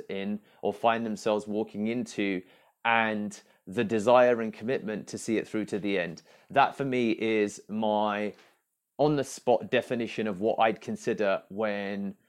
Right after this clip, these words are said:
I think about the word grit and what it means to me.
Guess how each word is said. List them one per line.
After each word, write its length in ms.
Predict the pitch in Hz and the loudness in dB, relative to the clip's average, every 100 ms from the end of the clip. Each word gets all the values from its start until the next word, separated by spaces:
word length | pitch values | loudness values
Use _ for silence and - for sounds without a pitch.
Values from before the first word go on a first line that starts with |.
| _ - | _ -6
I 80 | 104 | -2
think 260 | 131 117 | 0 -2
about 480 | 98 107 104 - - | 0 2 2 2 -4
the 100 | 110 | -6
word 440 | 95 107 107 95 - | 0 2 2 -2 -6
grit 460 | 110 107 107 - _ | -6 -2 -2 -4 _
and 200 | 113 90 | -6 -4
what 200 | 101 113 | 2 2
it 120 | 104 - | 2 -2
means 360 | 107 107 110 | -4 -4 -6
to 100 | - | -6
me. 380 | 110 110 147 156 | -2 -2 -2 -6